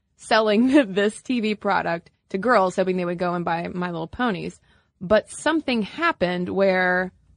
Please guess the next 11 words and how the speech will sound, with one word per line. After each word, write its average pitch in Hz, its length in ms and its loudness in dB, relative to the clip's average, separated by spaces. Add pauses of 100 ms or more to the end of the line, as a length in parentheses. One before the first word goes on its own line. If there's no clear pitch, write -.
(160)
all 208 180 2
of 190 80 -2
a 190 60 0
sudden 185 680 -4 (420)
a 185 60 -4
lot 180 140 -2
of 175 80 -4
guys 277 300 -2
started 160 320 -6
watching 160 380 -6
it. - 180 -10